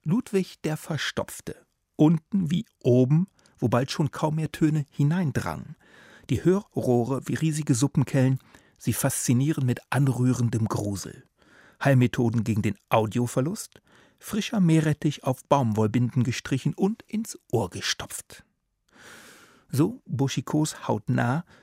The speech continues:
würde ein Jan Brachmann in der Frankfurter Allgemeinen Zeitung Beethoven nie zu Leibe rücken. Brachmann spaziert vielmehr gedanklich durch englische Landschaftsparks, deren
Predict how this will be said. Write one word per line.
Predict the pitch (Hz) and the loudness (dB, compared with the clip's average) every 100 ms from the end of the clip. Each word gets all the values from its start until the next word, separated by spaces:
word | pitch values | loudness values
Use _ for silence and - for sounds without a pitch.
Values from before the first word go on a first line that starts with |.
| _ | _
würde | 131 - | -2 2
ein | 123 | 2
Jan | 113 117 | 2 0
Brachmann | - 165 - 110 92 | 0 -2 -2 -2 -2
in | 107 | -2
der | 104 | -4
Frankfurter | - 127 - 123 120 | -2 -4 -2 -2 -2
Allgemeinen | 117 117 117 110 | -2 0 0 -2
Zeitung | - 151 165 151 | -2 -2 0 -2
Beethoven | 131 151 - 151 156 143 | 0 -4 -4 -2 2 2
nie | 139 | 0
zu | - - | -4 -6
Leibe | 104 80 104 101 - | -6 -6 -8 -10 -10
rücken. | - - _ _ _ _ _ - _ | -14 -16 _ _ _ _ _ -20 _
Brachmann | - 117 120 - 175 208 | 0 2 2 -2 -4 -6
spaziert | - 131 - 175 - | -6 -6 -4 -6 -6
vielmehr | - 156 147 | -2 0 0
gedanklich | 139 113 143 180 170 - | 0 0 0 0 -4 -2
durch | 156 - | -4 0
englische | 156 151 147 - | 0 2 0 0
Landschaftsparks, | 127 135 117 113 - - - 107 120 - - - - - - - | 2 2 0 -4 -6 -8 -2 -2 -2 -8 -12 -14 -14 -20 -10 0
deren | 139 143 156 | 2 2 -4